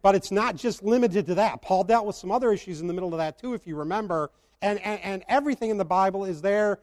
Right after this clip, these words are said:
for our instruction, for our knowledge, for our learning.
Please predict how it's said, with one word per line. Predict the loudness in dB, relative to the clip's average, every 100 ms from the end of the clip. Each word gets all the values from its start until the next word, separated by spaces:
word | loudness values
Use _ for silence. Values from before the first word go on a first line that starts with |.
| _ _ 0
for | 2
our | 4 4 4
instruction, | 0 -6 -2 0 -2 -4 -8
for | -6 -6
our | 0 2 2
knowledge, | -2 -2 -2 -4
for | -6
our | -4 -2 0
learning. | 0 0 -2